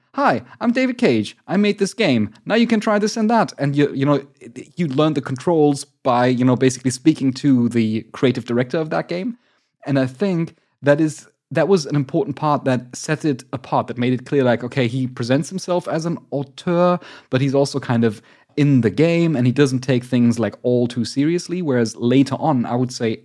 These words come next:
at the latest, starting with Beyond Two Souls, maybe even with Heavy Rain, he took himself so seriously in being, like, a, an auteur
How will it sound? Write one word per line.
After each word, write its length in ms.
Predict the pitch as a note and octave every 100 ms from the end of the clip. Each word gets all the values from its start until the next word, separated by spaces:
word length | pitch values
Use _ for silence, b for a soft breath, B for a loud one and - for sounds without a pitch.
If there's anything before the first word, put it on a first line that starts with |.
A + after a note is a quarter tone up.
| -
at 180 | A#2+ -
the 80 | G#2+
latest, 480 | B2+ G#3 F#3 -
starting 340 | - C#3 C3 B2
with 160 | A#2+ -
Beyond 260 | G#2+ G2+
Two 100 | -
Souls, 420 | G#2 A#2+ A#2 A#2+
maybe 220 | G#2+ G2 G2
even 260 | F#2 F#2 F#2+
with 160 | G2+ -
Heavy 160 | G#2+
Rain, 300 | F#2 G2 G2+ - _ _ _ _ _
he 120 | D#3+
took 200 | - G3
himself 440 | D3 - A2+ G#2+ - _
so 380 | - - G#3 C4
seriously 800 | - D3+ G2 F#2 F#2 - F#2 B2+ - -
in 120 | B2
being, 420 | C3+ B2 A2 G#2+
like, 240 | G#2 G2+ A2
a, 160 | F#2+
an 140 | A2 G#2+
auteur 520 | A2 - A#2 G2+